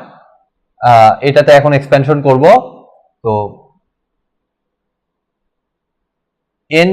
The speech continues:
আহ, আচ্ছা, এই যে ইভেনের মধ্যে জিরোটাও চলে গেছে, যেহেতু জিরোতে আমার কিন্তু ভ্যালু আসে না, so আমি, ও, ফার্স্টে প্লাস গুলা এই সাইডে লিখতেছি, প্লাস আমার কত, ওয়ান, ওয়ান বসাইলে আমার কত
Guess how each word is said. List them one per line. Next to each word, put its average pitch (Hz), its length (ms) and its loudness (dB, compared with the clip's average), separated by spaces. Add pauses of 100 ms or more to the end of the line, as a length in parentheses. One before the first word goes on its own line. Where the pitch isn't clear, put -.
(240)
আহ, 120 260 4 (140)
আচ্ছা, 147 180 0 (100)
এই 156 100 -2
যে 180 60 0 (160)
ইভেনের 202 320 2
মধ্যে 202 240 2
জিরোটাও 170 400 2
চলে 117 200 -2
গেছে, 98 200 -16 (380)
যেহেতু 151 200 0 (100)
জিরোতে 180 320 0
আমার 175 160 0
কিন্তু 180 180 0
ভ্যালু 139 180 2 (100)
আসে 110 220 -10
না, 95 60 -20 (640)
so 139 80 -4 (340)
আমি, 160 180 0 (340)
ও, 131 40 -4 (1120)
ফার্স্টে 156 280 -2 (100)
প্লাস 170 240 2 (140)
গুলা 180 240 2
এই 156 120 0
সাইডে 160 240 -2
লিখতেছি, 143 300 -6 (120)
প্লাস 147 280 2 (640)
আমার 139 200 -2
কত, 143 120 -2 (120)
ওয়ান, 139 220 2 (1400)
ওয়ান 139 220 2
বসাইলে 160 320 0
আমার 156 180 -2
কত 151 100 -4